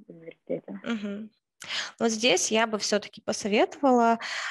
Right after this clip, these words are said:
Speaker 2: а, уже основываясь на своем опыте, да, и на опыте взаимодействия с, а, нашими студентами, кто у нас участвует в наших конкурсах, посоветовала бы все-таки,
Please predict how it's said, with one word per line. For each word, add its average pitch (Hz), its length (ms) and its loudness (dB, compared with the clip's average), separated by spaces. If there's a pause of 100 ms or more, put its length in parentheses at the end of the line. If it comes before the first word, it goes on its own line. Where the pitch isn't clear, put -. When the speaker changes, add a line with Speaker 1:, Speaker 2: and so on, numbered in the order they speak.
(140)
Speaker 2:
а, 214 400 2
уже 214 240 -2
основываясь 220 480 2
на 226 80 -6
своем 214 420 0
опыте, 254 380 -4
да, 214 260 2
и 226 60 4
на 208 180 4
опыте 214 280 0
взаимодействия 220 840 0
с, - 240 -8
а, 202 180 0
нашими 202 360 0
студентами, 247 640 2
кто 214 220 0
у 208 40 4
нас 208 200 0
участвует 208 380 -2
в - 40 -4
наших 240 300 -4
конкурсах, 233 800 0 (500)
посоветовала 254 640 4
бы 214 140 -4
все-таки, 226 800 0